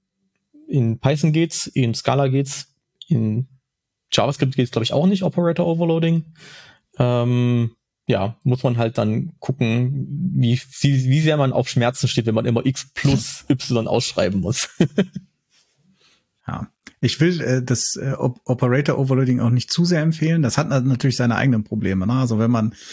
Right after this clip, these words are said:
Speaker 2: sozusagen die Erwartungshaltung, was so ein Operator macht, auch bricht, ne? Weil die, der einfach was anderes tut, weil man da was hingeschrieben hat, das ist, äh, sollte man da mit Vorsicht einsetzen. Aber gerade mit dem Beispiel, wo du sagst, hier, also man hat irgendwie so einen Money-Typ,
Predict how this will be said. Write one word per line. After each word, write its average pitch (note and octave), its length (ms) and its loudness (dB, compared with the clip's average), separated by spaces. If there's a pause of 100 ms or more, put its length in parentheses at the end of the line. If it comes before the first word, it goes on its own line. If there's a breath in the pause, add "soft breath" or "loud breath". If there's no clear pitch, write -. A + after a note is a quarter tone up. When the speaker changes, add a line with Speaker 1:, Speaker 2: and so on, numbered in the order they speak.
(440 loud breath)
Speaker 2:
sozusagen A#2+ 280 0
die B2+ 220 2
Erwartungshaltung, B2+ 800 2
was A#2+ 140 0
so A#2+ 80 0
ein - 40 -2
Operator B2 520 0
macht, C3+ 340 -2
auch A#2 160 0
bricht, C3+ 500 -2
ne? D#3 260 2
Weil B2 300 0
die, A#2+ 380 0
der A#2 240 0
einfach A2 300 0
was A2 100 -2
anderes D#3 300 2
tut, C#3+ 180 -2
weil B2 80 2
man A#2 140 2
da A#2 100 2
was A2+ 140 0
hingeschrieben C3+ 420 2
hat, B2 140 -2
das G#2+ 160 -4
ist, - 360 -6
äh, G2+ 360 -2 (340)
sollte D#3+ 320 2
man B2+ 140 4
da A#2+ 100 2
mit A2+ 160 0
Vorsicht C3+ 460 -2
einsetzen. A2+ 400 0
Aber A2+ 140 0
gerade C3 260 2
mit C3 160 0
dem B2 100 2
Beispiel, B2 340 0
wo A2+ 60 2
du A2 80 2
sagst, A#2 240 -2
hier, A2 220 0
also G#2+ 180 0
man G#2 160 2
hat A#2 120 -2
irgendwie A2 200 0
so G#2+ 60 0
einen G#2 100 2
Money-Typ, B2+ 1040 0